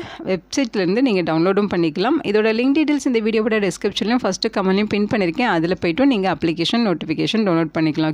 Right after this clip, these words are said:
ஓகேங்களா? So, விண்ணப்ப கட்டணம் ஐம்பது ரூபாய் சொல்லியிருக்காங்க. அவங்க சொல்லியிருக்க இந்த நேம்ல டி டியா தான் நீங்க எடுத்து அப்ளிகேஷன் ஃபீஸ் வந்து சம்-, சப்மிட் பண்ணணும். ஓகேங்களா? So, அப்ளிகேஷன் சென்ட் பண்றதுக்கான டேட் டீட்டெயில்ஸ் இங்க கொடுத்துருக்காங்க.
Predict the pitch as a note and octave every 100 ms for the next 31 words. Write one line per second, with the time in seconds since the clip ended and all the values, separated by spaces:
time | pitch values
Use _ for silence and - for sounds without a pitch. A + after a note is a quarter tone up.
0 | E3 D#3+ F3 F3 - - - - D4 C#4+
1 | D4 D#4 C#4+ A#3+ B3 D#4+ B3 G#3 G#3 G3
2 | A3+ - G3 F3+ F#3+ G3+ D4 - F#3+ F#3
3 | G3+ F3+ G3+ B3+ A#3 G3 G#3+ G#3 F#3 G3+
4 | C4+ G#3+ G3+ F#3+ F3+ G3 A#3 F#3 E3 D#3
5 | G3+ E4 - - - E3 F#3+ F#3 F3 F#3
6 | E3 - G3+ F#3 E3 A3+ C#4+ - F3+ D#3+
7 | D#3 D3+ F3+ F3+ D#3 D#3+ D3+ D#3 D#3+ -
8 | D#3+ E3+ E3 - - - - - - B3+
9 | F#3+ C4 B3+ C4 - C4 A#3+ G3 G3+ G#3+
10 | G#3 F#3+ E3+ F#3 E3+ A#3 D#4 G3+ F#3+ G#3
11 | G3+ F#3+ F#3+ G3+ G3 E3+ - E3+ F3 E3+
12 | F3 E3+